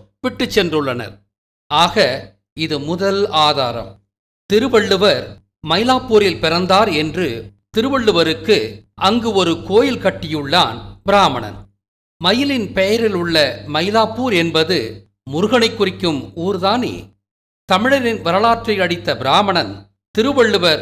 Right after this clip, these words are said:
முருகன்தான் என்பதை மறைமுகமாக குறிக்கத்தான் அவர் மயிலாப்பூரில் பிறந்தவராக கதை கட்டி அங்கு திருவள்ளுவருக்கு கோயிலும் எழுப்பியுள்ளான். இது இரண்டாவது ஆதாரம். ஜெயினத்தின்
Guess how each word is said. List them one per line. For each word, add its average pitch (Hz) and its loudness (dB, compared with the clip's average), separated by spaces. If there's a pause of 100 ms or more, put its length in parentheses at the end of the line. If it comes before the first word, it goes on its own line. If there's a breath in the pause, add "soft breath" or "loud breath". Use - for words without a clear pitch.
(120)
முருகன்தான் 214 0
என்பதை 170 0 (500)
மறைமுகமாக 226 2
குறிக்கத்தான் 165 -4 (360)
அவர் 190 4 (100)
மயிலாப்பூரில் 220 2
பிறந்தவராக 180 0
கதை 160 -2
கட்டி 190 -6 (420)
அங்கு 196 2 (400)
திருவள்ளுவருக்கு 196 0 (300)
கோயிலும் 208 2
எழுப்பியுள்ளான். 151 -2 (520)
இது 202 2 (320)
இரண்டாவது 214 2 (100)
ஆதாரம். 127 2 (680)
ஜெயினத்தின் 226 -2